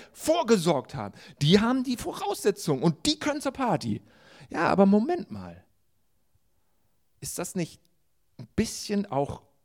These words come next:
ego verhaftet? Ist das nicht ein bisschen geizig oder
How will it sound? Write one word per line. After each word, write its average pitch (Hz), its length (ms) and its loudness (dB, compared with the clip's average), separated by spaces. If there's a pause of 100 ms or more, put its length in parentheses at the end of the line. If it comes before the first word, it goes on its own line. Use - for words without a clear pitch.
(280)
ego 208 600 0
verhaftet? 202 560 -4
Ist - 160 -14
das 160 140 -4
nicht - 160 -10
ein 131 120 -10
bisschen - 360 -6 (100)
geizig - 600 -10
oder 120 220 -6